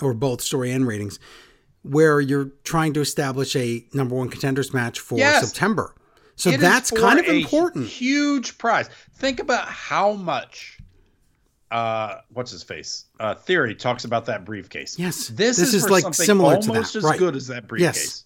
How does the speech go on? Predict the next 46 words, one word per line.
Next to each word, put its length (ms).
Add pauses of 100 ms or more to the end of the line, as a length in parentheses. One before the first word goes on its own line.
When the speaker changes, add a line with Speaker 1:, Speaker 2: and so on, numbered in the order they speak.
Speaker 1:
Yes. 120
Mm-hmm. 180 (460)
But 120
my 120
po-, 180
my 140
point 280
is, 160 (280)
they're 100
not 180
doing 220
this. 200 (120)
You're 300
like, 260
"That'll 280
put 180
butts 240
in 80
seats," 320
and 100
I, 80
like, 180
sarcastically, 500
but 200 (320)
I'm 220
saying 460 (380)
it 140
will 540 (260)
if 220
you're 160
claiming 720
this 180
is 140
a 120
number 220
one 240
<laughs> 120
contenders 600
match. 280
It'll, 160
someone 420
will 100
watch 300
for 140
this. 360 (360)
Yes. 420